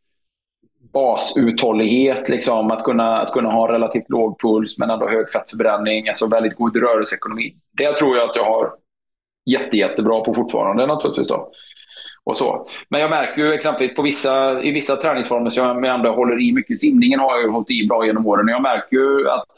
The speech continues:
när jag simmar mycket en period så kommer jag ju upp i nästan samma nivå som jag har gjort, eh, tidigare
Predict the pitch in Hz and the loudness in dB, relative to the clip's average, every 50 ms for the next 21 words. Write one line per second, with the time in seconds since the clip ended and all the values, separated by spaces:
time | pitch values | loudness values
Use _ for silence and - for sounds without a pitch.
0 | - - - - - _ _ - - 143 156 165 165 165 165 160 156 160 170 160 | -16 -16 -16 -18 -18 _ _ -2 0 0 2 2 0 0 0 0 0 0 0 0
1 | 139 120 117 117 117 113 113 113 - - _ _ _ _ _ _ _ - 135 143 | 0 0 0 0 0 -2 -2 -4 -8 -12 _ _ _ _ _ _ _ -4 -4 -4
2 | 143 - - - 123 110 110 - - 151 139 120 110 98 - - - - _ _ | -4 -6 -6 -4 -2 -2 -2 -2 0 0 2 0 0 -2 -4 -8 -10 -16 _ _
3 | _ _ _ - - - - - - - - - - 147 - - 107 127 139 160 | _ _ _ -20 -16 -12 -8 -6 -4 -4 -2 0 0 0 0 0 0 0 0 0
4 | 170 180 160 - - - - - - - 107 123 127 143 175 180 - - - - | 0 0 -2 -4 -6 -12 -14 -16 -10 -4 -2 0 0 0 0 -2 -2 -4 -4 -4
5 | - 120 120 123 120 - 165 135 123 127 127 127 127 123 117 110 - 117 120 117 | -2 0 -2 0 0 -2 -2 0 0 0 0 0 2 0 0 0 0 0 0 0
6 | 117 120 117 107 - - - - 110 107 104 - - 131 110 92 92 85 92 - | 0 0 0 -2 -4 -6 -8 -4 -2 -2 0 0 0 2 2 2 2 2 2 0
7 | 98 - | -2 -2